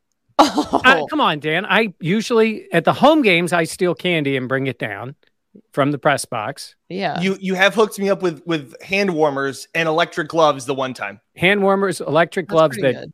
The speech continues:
Speaker 2: died in that
Speaker 3: That I broke.
Speaker 2: crazy game. But,
Speaker 3: <laughs>
Speaker 2: um, but in this case, so, so here's the deal. So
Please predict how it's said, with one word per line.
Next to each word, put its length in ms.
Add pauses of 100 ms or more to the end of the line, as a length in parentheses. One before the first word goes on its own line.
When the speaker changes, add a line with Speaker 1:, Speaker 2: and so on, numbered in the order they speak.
(120)
Speaker 2:
died 520 (120)
in 140
that 100
Speaker 3:
That 120
I 40
broke. 280
Speaker 2:
crazy 120
game. 320 (420)
But, 280 (160)
Speaker 3:
<laughs> 180
Speaker 2:
um, 560 (340)
but 260
in 180
this 180
case, 260
so, 280
so 200
here's 300
the 100
deal. 280
So 360